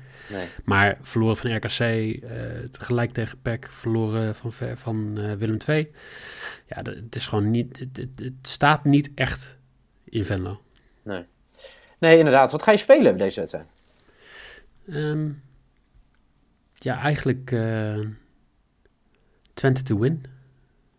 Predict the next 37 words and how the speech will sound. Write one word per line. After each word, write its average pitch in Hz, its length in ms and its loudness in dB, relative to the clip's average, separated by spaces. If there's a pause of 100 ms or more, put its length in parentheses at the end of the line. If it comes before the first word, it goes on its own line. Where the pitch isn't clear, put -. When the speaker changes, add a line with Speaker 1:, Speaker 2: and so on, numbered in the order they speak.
(120)
Speaker 1:
Oh, 302 260 6 (360)
ja. 165 260 -2
Speaker 2:
Ja, 127 120 2
ze 127 100 4
wisselen 143 280 8
Speaker 1:
Maar 165 80 12
dat 156 80 8
Speaker 2:
steeds - 20 6
Speaker 1:
is 220 60 4
niet 254 100 10
Speaker 2:
af, - 60 2
hè? 247 80 10
Speaker 1:
zo'n 208 100 10
hele 208 220 8
gekke - 280 0
natuurlijk, 85 400 -8
hè? 120 120 -8 (600)
Speaker 2:
Nee, 190 180 6
maar 123 100 6
de - 60 4
quotering 170 440 4
is 123 60 6
nog 113 100 2
wel 110 60 4
best 113 180 2
hoog. 180 200 2
Speaker 1:
Ja, 127 60 0
is - 80 -4
hoog, 147 300 4
hè? 147 80 2
Ja. 147 40 2
Speaker 2:
Één 147 580 -2
tachtig, - 500 -2 (180)
dacht 147 200 -8
Speaker 1:
Ja. - 60 -4
Speaker 2:
ik. - 180 -16 (300)
Speaker 1:
Ja. 123 160 -12